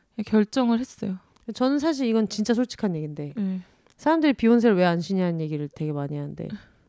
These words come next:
Speaker 2: 진짜 한 번 쉬면 계속 쉴 것 같아요. <laughs> 툭 하면.
Speaker 1: 맞아요.
Speaker 2: 삼 주에 한 번 쉬는 거예요.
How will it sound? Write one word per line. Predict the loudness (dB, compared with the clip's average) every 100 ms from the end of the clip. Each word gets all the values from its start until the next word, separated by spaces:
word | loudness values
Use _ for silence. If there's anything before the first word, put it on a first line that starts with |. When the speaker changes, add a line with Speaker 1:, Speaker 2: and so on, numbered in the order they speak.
| -12
Speaker 2:
진짜 | -8 -2
한 | 0
번 | 2 0
쉬면 | -2
계속 | -2 -4 -4
쉴 | -10
것 | -10 -10 -10
같아요. | -16 -14
<laughs> | -10 -10 -12 -16 -16 -16
툭 | -2 2
하면. | 2 2 -6 -20 -2
Speaker 1:
맞아요. | 4 4 6 6
Speaker 2:
삼 | 6 8
주에 | 6
한 | 6
번 | 4
쉬는 | 2 2
거예요. | 2 4 2